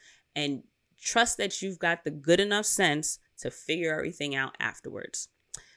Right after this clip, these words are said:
That leads me into the next, um, item that I don't travel without is a universal adapter. Like, that little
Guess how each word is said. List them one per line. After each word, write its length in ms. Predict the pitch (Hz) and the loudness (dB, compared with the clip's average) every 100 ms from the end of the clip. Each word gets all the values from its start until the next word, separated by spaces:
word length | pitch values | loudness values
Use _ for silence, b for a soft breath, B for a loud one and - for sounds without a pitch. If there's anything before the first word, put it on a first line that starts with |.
| B _ _ - | B _ _ 6
That 160 | 175 | 6
leads 180 | 185 185 | 8 4
me 80 | 185 | 2
into 200 | 180 185 | 0 -2
the 100 | 160 | 4
next, 420 | 247 330 - - - _ | 8 8 6 -6 -12 _
um, 640 | 160 151 143 143 139 139 - - | 6 8 8 6 0 -6 -6 2
item 300 | 156 147 147 | 4 4 4
that 140 | 143 | 4
I 100 | 139 | 4
don't 360 | 147 143 156 - | 2 4 2 2
travel 300 | 160 143 139 | 0 0 0
without 440 | 135 143 147 151 _ | 0 4 4 2 _
is 260 | 165 175 175 | 0 0 0
a 80 | 196 | -4
universal 960 | 202 185 254 240 269 262 262 247 247 - - | -2 -6 -6 -4 -4 -4 -2 -2 -2 -6 -4
adapter. 640 | 196 185 240 156 127 131 | 2 2 2 0 -2 -2
Like, 200 | 156 156 | -2 0
that 200 | 185 196 | 2 2
little 260 | 220 233 | 0 -2